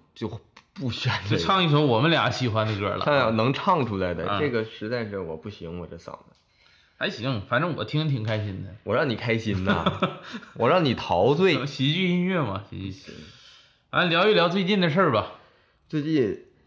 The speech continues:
Speaker 1: 可以说我们国家发生了一件大事儿。
Speaker 2: 哎，什么事？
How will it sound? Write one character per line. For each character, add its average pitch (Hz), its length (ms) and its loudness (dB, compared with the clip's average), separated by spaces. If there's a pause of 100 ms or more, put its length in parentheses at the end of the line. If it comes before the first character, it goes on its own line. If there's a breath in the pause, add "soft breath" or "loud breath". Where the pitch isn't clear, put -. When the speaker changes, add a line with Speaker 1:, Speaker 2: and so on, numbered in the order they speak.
(100)
Speaker 1:
可 123 140 2
以 113 180 4
说 110 160 0
我 107 60 2
们 101 120 -2
国 104 160 -2
家 104 160 0
发 101 220 0
生 98 160 -2
了 95 80 -2
一 92 100 -4
件 90 200 -4
大 90 180 -2
事 87 140 -10
儿。 - 100 -8 (120)
Speaker 2:
哎， 120 200 -2 (160)
什 104 160 -10
么 110 180 -4
事？ 110 240 -4